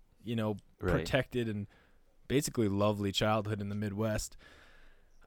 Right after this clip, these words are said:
Speaker 1: I had the curtains pulled back and started traveling abroad and just started opening my eyes. And, uh, I think, so I grew up in North Dakota and Minnesota, and I think that
Speaker 2: <laughs>
Speaker 1: gave me this really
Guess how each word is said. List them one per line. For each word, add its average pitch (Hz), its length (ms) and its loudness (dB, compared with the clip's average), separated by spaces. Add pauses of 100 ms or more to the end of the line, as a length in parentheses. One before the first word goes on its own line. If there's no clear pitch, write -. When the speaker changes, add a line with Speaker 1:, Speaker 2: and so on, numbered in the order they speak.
Speaker 1:
I 180 420 4
had 156 280 4
the 143 80 2
curtains 165 340 2
pulled 139 320 0
back 127 340 2
and 120 160 0
started 123 320 0
traveling 123 400 0
abroad 120 580 4
and 113 140 -2
just 113 280 -6 (180)
started 120 360 -2
opening 120 380 -2
my 113 240 0
eyes. 117 460 0
And, 113 380 -4
uh, 104 140 -2 (200)
I - 80 -4
think, - 460 -4
so 113 280 0
I 113 60 -8
grew 117 140 0
up 120 100 0
in 104 80 -4
North 101 160 0
Dakota 110 400 0 (460)
and 107 120 -4
Minnesota, 104 540 0
and 110 100 -4
I 107 60 -4
think - 320 -6
that 113 400 -2
Speaker 2:
<laughs> - 20 -14
Speaker 1:
gave 110 240 -2
me 110 200 -2
this 98 280 -4
really 117 680 0